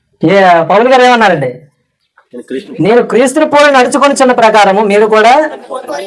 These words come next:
నన్ను పోలి నడుచుకోండి." పౌలు గారు అంగి వేసుకున్నారని మనం కూడా అంగి వేసుకోవాలి. పౌలు గారు పడవ మీద ప్రయాణం చేశారు కాబట్టి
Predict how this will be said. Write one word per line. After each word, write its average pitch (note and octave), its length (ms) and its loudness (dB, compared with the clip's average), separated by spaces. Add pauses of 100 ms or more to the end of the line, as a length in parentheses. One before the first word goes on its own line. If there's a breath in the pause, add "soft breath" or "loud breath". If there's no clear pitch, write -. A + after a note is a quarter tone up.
(400)
నన్ను D#3 200 -2
పోలి F#3 260 -2
నడుచుకోండి." F#3 760 -2 (300)
పౌలు G3+ 220 0
గారు A3 200 4 (760)
అంగి G3 280 -2
వేసుకున్నారని A3+ 520 0
మనం G#3+ 220 -2
కూడా B3 380 2 (520)
అంగి F#3 260 -2
వేసుకోవాలి. D#3 600 -2 (1600)
పౌలు G#3+ 220 0
గారు A#3 200 0
పడవ G3+ 220 0
మీద A#3 200 0
ప్రయాణం A#3 380 0
చేశారు A3+ 220 0
కాబట్టి A3+ 460 2